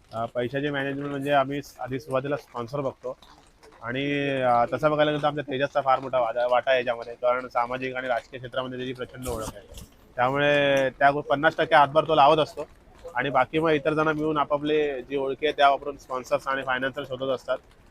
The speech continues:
कारण की, अ, असं बघायला गेलं तर हे सामाजिक कार्य आहे आणि आपला हिंदूंचा सण आहे आणि, अ, हा वारसा आहे. खरं तर आता गौरेश आहे, ही जी तिसरी पिढी आपल्या दहीहंडीमध्ये आहे. हे जे तीन काका, हे जे दोन काका, हे जे वडील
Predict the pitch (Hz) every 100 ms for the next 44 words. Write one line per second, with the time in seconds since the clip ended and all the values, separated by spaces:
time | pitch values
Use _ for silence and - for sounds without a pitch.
0 | - 131 147 151 165 165 160 156 160 -
1 | 156 131 131 165 156 160 160 156 160 156
2 | 147 151 156 151 139 123 110 - - -
3 | - 131 139 151 147 143 151 165 151 143
4 | 127 110 - 120 127 135 135 127 131 139
5 | 147 156 139 180 147 113 - - - 135
6 | 139 151 147 151 143 147 160 165 143 151
7 | 151 151 - 165 160 156 151 156 139 135
8 | 139 131 113 - - - - - 120 139
9 | 139 147 147 139 156 147 139 131 139 147
10 | 151 139 127 147 139 135 139 147